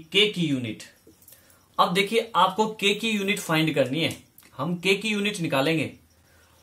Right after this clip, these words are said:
और इस के की यूनिट से जो अलग-अलग डिफरेंट, डिफरेंट टाइप का ऑर्डर है, उनकी यूनिट भी फाइंड करेंगे।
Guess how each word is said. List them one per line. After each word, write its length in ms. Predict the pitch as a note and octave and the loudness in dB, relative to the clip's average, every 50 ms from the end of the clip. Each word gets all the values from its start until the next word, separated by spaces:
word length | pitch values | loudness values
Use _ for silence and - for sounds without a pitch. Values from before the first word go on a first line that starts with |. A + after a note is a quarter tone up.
| _ - | _ 2
और 220 | F3+ A3 - - - | 2 2 2 2 -2
इस 160 | A#3+ B3+ B3+ - - - - | -2 -2 -2 -4 -8 -4 2
के 160 | F#3+ A#3 C4 | 2 2 4
की 160 | B3 C#4 C#4 | 6 6 6
यूनिट 400 | B3+ A#3+ A3 G#3+ G#3 A#3 A#3+ - | 6 6 4 2 2 0 0 0
से 300 | F3+ G3 G3 A3+ A#3+ A#3+ - - - _ _ _ _ _ _ _ | 2 2 2 2 0 -2 -6 -14 -20 _ _ _ _ _ _ _
जो 100 | - F#3+ | -6 -6
अलग-अलग 600 | G3 - F3+ F3+ G3+ A#3 A#3 A3 G#3 G3+ G#3 F3+ D#3+ | -2 0 2 4 4 4 4 4 2 2 2 0 0
डिफरेंट, 340 | E3 D#3+ E3 G#3 A#3 A3+ F#3+ | -2 -2 0 0 0 2 2
डिफरेंट 380 | F3+ E3+ F3+ G3+ G#3 G3+ G3 - | 0 0 0 -2 -2 -2 0 2
टाइप 220 | F3+ F3+ F3+ F3 | 4 4 4 4
का 60 | - F#3+ | 2 0
ऑर्डर 500 | F#3 - - E3 E3+ F3 G3+ G#3 F#3 D#3+ | 0 0 2 2 4 6 6 6 6 6
है, 240 | D#3+ F3+ - - - _ _ _ _ _ - | 6 4 2 -4 -10 _ _ _ _ _ -4
उनकी 360 | D#3+ F#3+ G#3 G#3 F#3 G#3+ A3 | -2 -2 -2 -2 -2 -2 -2
यूनिट 420 | G#3+ F#3+ F3+ F3 F3 F3 F3 F3 | 0 0 0 2 2 2 0 0
भी 200 | D3+ D3 E3 F3+ | -2 0 0 0
फाइंड 380 | F3 F3 - D3+ D#3 D#3+ D#3+ C#3+ | 0 0 2 2 4 4 4 2
करेंगे। 380 | C3+ B2+ A#2 A2+ A2 G#2 F#2+ F2+ | 2 2 2 0 -2 -6 -8 -10